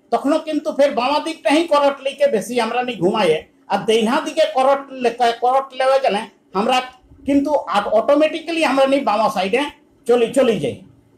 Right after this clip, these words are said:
তো এইখানে আমরা নি ফের দেখো এই এহে জিনিসগুলা দেখিকে আমরা পূর্বপুরুষরা নিস-, বা পুরখানিকা নিশ্চয়ই এটা কনক্লুশনে পৌঁছলা।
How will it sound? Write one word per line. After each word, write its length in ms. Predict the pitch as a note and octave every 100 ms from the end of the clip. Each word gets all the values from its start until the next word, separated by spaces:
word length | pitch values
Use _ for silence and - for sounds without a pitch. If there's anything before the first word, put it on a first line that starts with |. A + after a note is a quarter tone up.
| _
তো 100 | C4
এইখানে 420 | G#3+ C4 C4+ D#4 D#4
আমরা 280 | B3 C#4+
নি 140 | D4 D4
ফের 300 | - D4 C#4+
দেখো 220 | C#4+ C4+
এই 180 | C#4 C#4+
এহে 440 | C#4 A3+ A3 C#4+ D4 - - D#3 E3+ - D#3+ C#3 D#3 F3+
জিনিসগুলা 580 | F#3+ B3+ D4 A#3+ C#4 C4+
দেখিকে 460 | G#3+ G#3+ C#4+ D4
আমরা 300 | C#4+ A#3 B3+ C4+ C4+
পূর্বপুরুষরা 920 | A3+ C#4 D#4 D4+ C#4+ A#3 F#3+ E3+ - - _ _
নিস-, 260 | G#3+ A3 -
বা 180 | G#3+
পুরখানিকা 960 | G#3 - A#3 C#4 B3+ C#4+ B3+ E3+ F#3+ - _ -
নিশ্চয়ই 640 | A3 - - D#4 D#4 D4+
এটা 160 | C#4+ C#4+
কনক্লুশনে 720 | - A#3 B3 C#4+ C#4+ D#4+ D#4+ D#4
পৌঁছলা। 500 | A#3 B3 F3+ F3